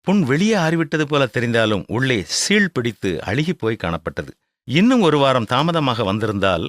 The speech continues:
காலையே வெட்டி எடுக்க வேண்டியதிருந்திருக்கும் என்று மருத்துவர்கள் கூறினர். புண்ணுக்கு உள்ளே இருந்த சலத்தை பிதுக்கி பிதுக்கி எடுத்தார்கள். இப்படியாக ஒரு வாரம் சுத்தம் செய்தார்கள். பின்னர் புண் நன்றாக ஆறிவிட்டது. இப்படித்தான் பலர் தங்களுடைய வாழ்க்கையிலே உள்ள சில ரகசிய பாவம் எனும் புண்களை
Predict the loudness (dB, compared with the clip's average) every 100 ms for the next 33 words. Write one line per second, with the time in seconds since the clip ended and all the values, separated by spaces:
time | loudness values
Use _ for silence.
0 | -8 -6 -2 0 2 2 0 -2 -2 -2
1 | -4 -2 -2 -2 -2 -4 -4 -6 -4 -2
2 | -2 -2 -2 -6 -4 -2 -2 -4 -4 -4
3 | -6 -6 -6 -6 -8 _ _ _ _ 0
4 | 2 2 2 0 2 2 2 2 0 0
5 | 0 2 -2 -4 -4 -6 -6 -6 -4 -2
6 | -2 -2 0 -2 0 -6 -12 _ _ -6
7 | -2 0 0 -2 -2 -2 0 -2 -2 -2
8 | -4 -6 -6 -4 -2 0 0 -2 -6 -10
9 | _ _ -2 0 0 -4 -4 -2 0 0
10 | 0 0 0 0 -2 -6 -8 -10 _ _
11 | -4 -2 0 0 0 0 2 0 -2 -4
12 | -2 0 0 0 0 -2 0 0 0 0
13 | -2 -2 -2 -2 -2 -2 -2 -2 0 2
14 | 2 0 -2 -4 -4 0